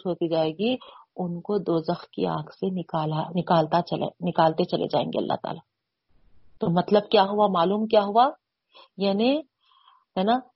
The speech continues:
سجدے میں جو سر رکھے تھے، ہے نا،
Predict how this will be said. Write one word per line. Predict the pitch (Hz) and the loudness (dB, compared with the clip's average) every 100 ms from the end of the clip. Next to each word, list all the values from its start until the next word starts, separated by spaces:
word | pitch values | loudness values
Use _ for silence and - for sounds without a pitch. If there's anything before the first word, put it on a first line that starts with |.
| - | -2
سجدے | 214 196 175 240 | 2 2 6 4
میں | 262 254 | 6 4
جو | 214 | 4
سر | 208 - 202 | 2 -2 -2
رکھے | 196 - 202 | -4 -4 -6
تھے، | 185 180 147 - _ _ _ _ _ _ _ _ _ - | -6 -6 -6 -8 _ _ _ _ _ _ _ _ _ -14
ہے | |
نا، | 170 | -10